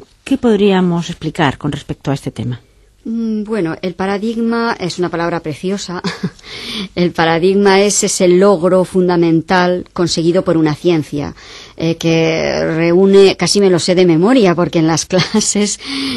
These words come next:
Speaker 2: mm, en las tutorías siempre lo solemos decir, ¿no? Contiene, mm, tanto los presupuestos teóricos como los procedimientos prácticos para llegar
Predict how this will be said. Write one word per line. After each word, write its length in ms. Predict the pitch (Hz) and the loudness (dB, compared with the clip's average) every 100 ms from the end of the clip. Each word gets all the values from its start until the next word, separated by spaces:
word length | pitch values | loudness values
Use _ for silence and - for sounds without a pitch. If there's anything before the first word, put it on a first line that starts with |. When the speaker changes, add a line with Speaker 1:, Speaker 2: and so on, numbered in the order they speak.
| 190 | -6
Speaker 2:
mm, 320 | 185 190 180 | -2 0 2
en 120 | 175 180 | 4 2
las 180 | 165 | 0
tutorías 640 | - 156 160 190 202 202 202 | -4 -2 0 2 4 4 2
siempre 440 | 196 175 170 190 | 2 2 2 2
lo 320 | 185 175 175 156 | 4 2 0 0
solemos 360 | 165 160 156 | 0 0 0
decir, 400 | 156 151 196 175 | -2 0 0 2
¿no? 240 | 165 185 220 - - | 2 0 -2 -12 -14
Contiene, 880 | - 185 185 - 220 240 247 247 320 - - - - | 2 4 4 2 2 6 6 4 2 -2 -20 -20 -2
mm, 260 | 185 185 175 | 2 4 4
tanto 520 | 196 185 180 190 180 | 4 4 4 4 4
los 260 | 180 165 | 4 0
presupuestos 640 | - 175 180 190 - 196 - | -2 -2 0 -2 -2 -4 2
teóricos 560 | 214 233 226 233 240 | 4 6 4 2 2
como 180 | 247 214 | 2 2
los 160 | 190 - | -2 -2
procedimientos 840 | 190 190 180 185 208 214 226 - | -4 -2 0 2 2 2 0 -2
prácticos 560 | - 226 - 220 233 - | 0 0 0 0 0 0
para 240 | 208 180 | -2 0
llegar 360 | 175 170 190 | 0 2 -2